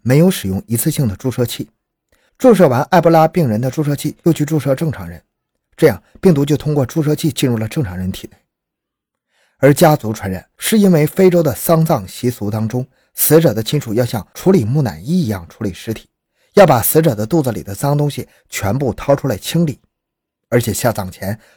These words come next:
亲属还要过来抚摸死者，这样死者身上的埃博拉病毒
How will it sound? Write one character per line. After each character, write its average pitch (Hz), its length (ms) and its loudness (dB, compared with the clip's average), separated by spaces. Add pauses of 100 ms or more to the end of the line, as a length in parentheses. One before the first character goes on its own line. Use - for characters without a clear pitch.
(100)
亲 180 220 4
属 127 80 0
还 104 160 -8
要 113 100 0
过 143 160 2
来 92 160 -2 (220)
抚 98 300 -8
摸 120 240 0
死 98 240 -6
者， 95 120 -16 (800)
这 156 140 4
样 104 160 2 (140)
死 170 180 4
者 143 140 4
身 151 180 -2
上 139 80 -2
的 117 80 -4
埃 - 180 -2
博 120 120 0
拉 113 120 0
病 120 160 -2
毒 95 220 -8